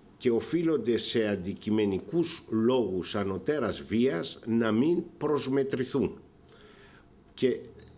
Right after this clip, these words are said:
εδώ συμπεριλαμβάνονται περιπτώσεις μαθητών που δεν μπορούσαν να μπουν στην τηλεκπαίδευση, είτε επειδή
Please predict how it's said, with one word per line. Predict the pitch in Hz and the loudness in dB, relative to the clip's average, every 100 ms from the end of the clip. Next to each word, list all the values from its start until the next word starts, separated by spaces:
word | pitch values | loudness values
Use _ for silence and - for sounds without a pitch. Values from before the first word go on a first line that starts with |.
| - | -4
εδώ | 113 110 151 160 | 0 2 0 0
συμπεριλαμβάνονται | 139 143 131 135 127 123 120 123 98 80 85 | -2 -2 0 2 2 2 0 0 0 -2 -4
περιπτώσεις | - 110 110 - 151 156 170 165 | -2 0 0 -2 -2 -2 -4 -2
μαθητών | 151 - 113 - 139 156 156 - | -4 -2 -4 0 0 0 -2 -4
που | 135 135 139 - | -4 0 0 2
δεν | 156 180 | 0 2
μπορούσαν | 165 156 135 123 110 101 | 2 2 2 0 0 0
να | 98 | 0
μπουν | 87 92 80 69 - - - - | 0 0 0 -4 -14 -20 -20 -18
στην | - 104 | -6 -4
τηλεκπαίδευση, | 87 92 85 - 95 87 95 - 151 160 - - - - - - - - - | -2 -2 -2 -2 -2 -2 -4 -6 -8 -10 -18 -20 -20 -20 -20 -20 -20 -14 -4
είτε | 143 160 - 165 165 160 147 143 139 139 | -2 -2 -2 0 2 2 2 2 2 2
επειδή | - 123 127 | 2 0 0